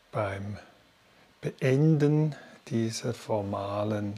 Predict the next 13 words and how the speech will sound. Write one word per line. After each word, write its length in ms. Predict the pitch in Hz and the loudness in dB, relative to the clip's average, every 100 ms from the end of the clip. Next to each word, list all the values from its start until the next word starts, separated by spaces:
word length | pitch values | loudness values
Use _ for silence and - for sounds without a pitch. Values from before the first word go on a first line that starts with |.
| 117 | -10
Gehmeditation 2000 | - 113 104 113 117 - - - - 123 120 123 - 117 - - 110 110 123 160 165 - - - - - _ _ - | -4 2 4 4 0 -8 -20 -20 -6 0 2 4 4 2 0 0 2 2 2 0 -4 -12 -20 -20 -20 -20 _ _ -6
und 120 | 185 | 0
ich 140 | 135 - | 2 2
schließe 420 | 127 127 120 127 | 2 2 0 -4
sie 240 | 113 120 | 0 2
auf 140 | 107 117 | 0 0
meine 280 | 107 104 | 0 2
eigene 380 | 110 113 113 120 | 4 4 4 2
Art 260 | 110 110 - | 4 0 -2
und 120 | 107 | -4
Weise 340 | 101 98 95 | -2 -4 -4
bewusst 580 | 98 101 95 95 95 - | -4 -2 -2 0 0 0
ab. 480 | 131 117 127 - - | 0 0 0 -8 -16